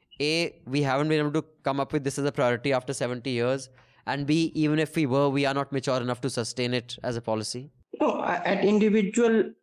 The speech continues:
Speaker 2: level, I agree, and I have no problem with freedom of speech. And, uh, y-, you see, even on social media, if someone abuses me or someone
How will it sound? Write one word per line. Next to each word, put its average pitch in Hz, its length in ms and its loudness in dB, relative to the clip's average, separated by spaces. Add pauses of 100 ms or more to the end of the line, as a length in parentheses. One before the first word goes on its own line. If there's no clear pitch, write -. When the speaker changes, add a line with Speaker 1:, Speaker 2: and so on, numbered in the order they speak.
Speaker 2:
level, 185 520 6
I 175 80 4
agree, 175 760 4 (220)
and 165 220 4
I 151 140 4
have 175 120 4
no 170 320 4
problem 160 440 2
with 156 280 0
freedom 147 420 2
of 143 240 0
speech. 160 560 0
And, 143 440 4
uh, 139 540 4 (100)
y-, - 240 -6 (480)
you 151 380 2
see, 175 360 4 (120)
even 160 200 4
on 160 160 2
social 156 320 2
media, 147 680 4
if 139 240 0
someone 139 340 2
abuses 135 600 4
me 127 360 6
or 123 140 2
someone 127 460 2